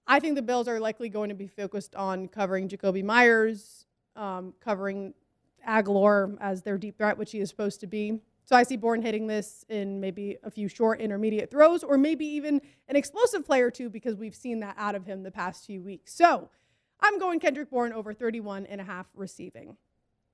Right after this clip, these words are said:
But I also love the Patriots 'cause I took the Patriots in a money line last week. So Patriots, we're all in, baby.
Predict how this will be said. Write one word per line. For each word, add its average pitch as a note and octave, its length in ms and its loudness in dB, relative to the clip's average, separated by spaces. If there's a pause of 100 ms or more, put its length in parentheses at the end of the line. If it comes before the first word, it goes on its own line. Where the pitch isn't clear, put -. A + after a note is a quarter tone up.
(260)
But G3+ 100 -2
I F#3 80 -2
also C#4 320 6
love A3+ 180 2
the G3+ 80 -6
Patriots B3+ 560 0
'cause A3 200 -6
I G#3+ 80 -8
took - 260 0
the G#4 100 -8
Patriots D#4+ 460 -2
in C4+ 120 0
a B3 40 -2
money A#3+ 240 -2
line A3 400 -4 (640)
last A3 340 -4
week. - 300 -20 (1080)
So G#3+ 160 -2
Patriots, A#3+ 380 4
we're A3 120 4
all G#3+ 220 4
in, A#3+ 200 -4
baby. G3+ 400 -6